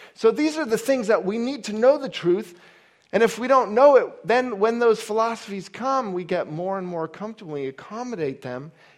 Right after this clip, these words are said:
and we begin to just believe differently. And then we have to do the hard work of reinterpreting the scripture from what we've interpreted it before. And that's happening all the time.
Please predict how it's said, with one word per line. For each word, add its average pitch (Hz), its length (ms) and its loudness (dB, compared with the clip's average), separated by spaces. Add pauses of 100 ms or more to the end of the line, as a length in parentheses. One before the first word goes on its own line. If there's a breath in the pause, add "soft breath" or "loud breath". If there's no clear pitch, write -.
(120 soft breath)
and 170 160 -4
we 185 80 -2
begin 185 460 -6
to 170 120 -12
just 165 440 -12 (400)
believe 156 580 -8 (380)
differently. 143 580 -6
And 143 180 -6
then 190 160 -4
we 170 140 -2
have 151 320 -8
to 143 80 -16
do 147 200 -8
the 143 100 -6
hard 175 320 -4
work 135 400 -8 (480 soft breath)
of 123 180 -10
reinterpreting 131 1600 -12
the 117 80 -18
scripture - 580 -18 (360)
from 127 260 -10
what 127 220 -8
we've 117 280 -14 (120)
interpreted 123 580 -14
it - 100 -18
before. - 540 -14 (720 soft breath)
And 139 100 -6
that's 175 220 2
happening 139 640 -10 (340)
all 156 180 4
the 147 120 -6
time. 117 360 -10